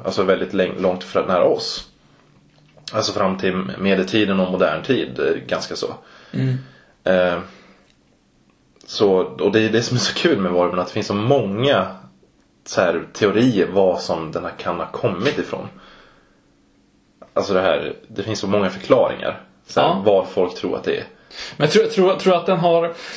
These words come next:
Speaker 2: att själva myten har, har dykt upp på en speciell plats och sen spridit sig, eller har, har det liksom varit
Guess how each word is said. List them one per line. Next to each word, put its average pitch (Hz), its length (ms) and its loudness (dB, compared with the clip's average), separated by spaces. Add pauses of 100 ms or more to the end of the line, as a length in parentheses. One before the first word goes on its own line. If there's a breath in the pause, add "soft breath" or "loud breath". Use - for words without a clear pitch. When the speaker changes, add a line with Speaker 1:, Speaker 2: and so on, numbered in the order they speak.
Speaker 2:
att 156 140 0
själva 175 200 4
myten 214 400 2
har, 156 380 4
har 143 280 2
dykt 143 200 -4
upp 202 280 2
på 147 220 4
en 143 180 -2
speciell - 280 2 (100)
plats - 460 0
och - 120 -2
sen 131 320 0 (380 loud breath)
spridit 139 480 0
sig, 123 300 4
eller 135 300 2
har, 131 280 2
har 131 260 2
det 127 60 -6
liksom 139 280 -2
varit 135 480 2